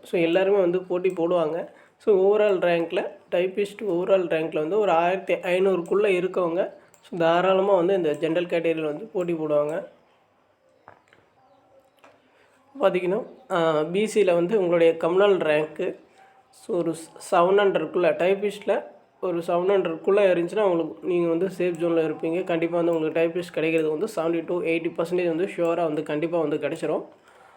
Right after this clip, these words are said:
ஆ, எப்படி வந்து அந்த செவன் ஹண்ட்ரட் போட்டேன் அப்படின்னு சொல்லி நான் சொல்றேன். இப்போ பார்த்தீங்கன்னா, ஐநூத்தி இருபத்தி நாலு வேகன்சி இருக்குது பி சியில். So கண்டிப்பா வந்து இந்த பி சியில் இருந்து ஜெனரல் கேட்டகரிக்கு ஒரு நூறு பேராச்சும் வந்து கண்டிப்பா வந்து ட்ரை பண்ணுவாங்க.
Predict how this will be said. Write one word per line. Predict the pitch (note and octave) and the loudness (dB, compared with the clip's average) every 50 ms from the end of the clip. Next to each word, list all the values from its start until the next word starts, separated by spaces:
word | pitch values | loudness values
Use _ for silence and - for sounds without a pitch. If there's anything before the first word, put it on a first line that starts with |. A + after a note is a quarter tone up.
| - - - _ _ - | -20 -20 -20 _ _ -8
ஆ, | A#3 F#3+ E3+ E3+ | -4 -2 -2 0
எப்படி | F3+ G3+ G#3 A3 A#3 | -2 -2 2 2 4
வந்து | G#3+ G#3 G#3+ G#3+ | 4 4 2 0
அந்த | G3 F#3 | 0 -2
செவன் | F3+ E3+ F3+ F3+ F3+ F3+ | -2 -2 -2 -2 0 0
ஹண்ட்ரட் | F#3 F3+ F3 F3 E3 - | 0 0 -2 -4 -6 -6
போட்டேன் | - F#3 F#3 F3 F3+ F3 | -4 -4 -2 0 0 0
அப்படின்னு | E3+ D#3 D#3+ E3 E3 | 0 0 -2 -2 -4
சொல்லி | F3+ D#3+ D#3+ | -4 -4 -2
நான் | D#3 D#3 D3 D3+ | -2 -2 -2 -2
சொல்றேன். | - D3+ D3 D3 D3 F3 | -4 -4 -4 -4 -6 -8
இப்போ | G#3+ - - E3+ E3 | -8 -6 -6 -6 -4
பார்த்தீங்கன்னா, | E3 E3+ E3 E3 E3 F3 G#3 A3 F#3 | -2 -2 0 0 0 0 2 2 2
ஐநூத்தி | E3 E3+ F3+ G3 G3 F#3+ F#3+ F#3 | 2 2 2 0 0 -2 -2 -2
இருபத்தி | E3+ E3+ F3+ F3 E3+ F3 E3+ | -2 -2 -2 -4 -4 -4 -4
நாலு | F3 E3+ D#3+ D#3 | -2 -2 -2 0
வேகன்சி | D#3 D#3+ F3 E3+ G3 F#3+ F#3+ F3+ | 0 0 0 0 -2 -2 -2 -4
இருக்குது | E3 D#3 D3 D#3 D3 D3 | -6 -4 -4 -6 -6 -4
பி | D3+ D#3 | -6 -6
சியில். | D#3 D#3 D3 C3+ C#3 G3 F4+ - - _ _ _ _ _ _ _ | -6 -6 -6 -6 -6 -6 -8 -10 -14 _ _ _ _ _ _ _
So | - - F3+ | -10 -6 -2
கண்டிப்பா | F3 F3+ F#3 F#3+ G#3 G3 G#3 | 0 0 2 2 2 2 2
வந்து | G3+ F#3 G3 G3 | 2 2 2 2
இந்த | F#3 E3+ | 0 0
பி | E3 F3 G#3 A#3 | 0 0 0 0
சியில் | A3+ A#3 G#3+ F#3+ F3+ | 2 2 2 2 2
இருந்து | E3+ E3 F#3 A3+ | 2 2 2 2
ஜெனரல் | G#3 D#3 E3 D#3 E3 F#3+ G3+ G3 | 2 2 0 0 2 2 0 0
கேட்டகரிக்கு | F#3 E3+ E3 E3 E3 D#3+ E3+ F3 G3 | 0 -2 -2 0 -2 -2 -2 -2 -2
ஒரு | F#3 E3 E3 | -2 -2 0
நூறு | E3 E3+ F3+ F3 | 0 0 0 0
பேராச்சும் | F3 E3+ E3 E3 E3 E3 F#3+ | 0 0 0 0 -2 -2 -4
வந்து | E3+ E3+ E3+ | -6 -6 -6
கண்டிப்பா | E3+ D#3 D3+ E3 D#3+ F3 | -4 -4 -4 -4 -2 -2
வந்து | E3 D#3+ D#3+ | -2 -2 -4
ட்ரை | D#3+ D3+ D3 D3 | -4 -2 -2 -2
பண்ணுவாங்க. | D3 D3 D3 C#3 C3+ B2+ A#2 A#2 | -2 -4 -6 -6 -6 -6 -8 -10